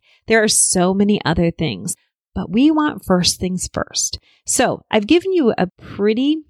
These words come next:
simple list. I think you can find a lot of these done for you and print them out and put them in. And it's really to protect everybody. But I also just gave you a couple of different spins on things.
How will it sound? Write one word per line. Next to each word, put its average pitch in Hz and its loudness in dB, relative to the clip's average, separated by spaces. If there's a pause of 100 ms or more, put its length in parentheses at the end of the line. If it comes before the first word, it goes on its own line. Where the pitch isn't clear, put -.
(340)
simple 294 2
list. 190 2
I 180 2
think 190 0
you 226 4
can 185 -2
find 233 0
a 269 6
lot 208 6
of 196 4
these 190 2
done 180 0
for 202 0
you 185 2 (680)
and 196 4 (160)
print 190 2
them 233 2
out 175 -2
and 185 -2
put 175 -4
them 240 4
in. 175 4
And 180 0
it's 185 -2
really 180 2
to 240 -6
protect 202 -2 (240)
everybody. 165 -4 (640)
But 294 4
I - 2
also 330 2 (100)
just 381 0
gave 311 4
you 302 4
a - -4
couple 254 -4
of 220 -4
different 208 -2
spins 165 0
on - -6
things. - -8